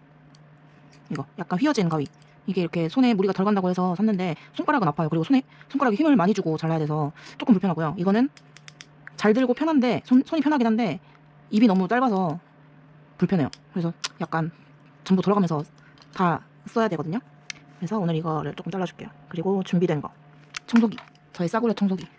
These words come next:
근데 여러분, 이거 보세요. 청소기 지금 먼지가 가득 찼거든요. 근데 완전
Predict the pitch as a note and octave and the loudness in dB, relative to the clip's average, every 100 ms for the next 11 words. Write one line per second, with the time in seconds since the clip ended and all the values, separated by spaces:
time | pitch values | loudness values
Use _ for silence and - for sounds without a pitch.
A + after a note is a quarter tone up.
0 | - G3+ G3 F3 E3 D#3 F#3+ - _ _ | 2 6 6 4 0 -2 -6 -8 _ _
1 | - - - - - B3+ A3 F3 D#3+ E3 | -18 -18 -20 -12 2 4 4 2 0 2
2 | F#3 E3 - F#3+ - D#3+ A3 - - - | 2 0 0 -2 2 2 2 -4 -20 -2
3 | - G3 D#3 _ _ - - - - - | 2 4 2 _ _ -20 -20 -20 -20 -2
4 | F3 F#3+ E3 | 4 4 2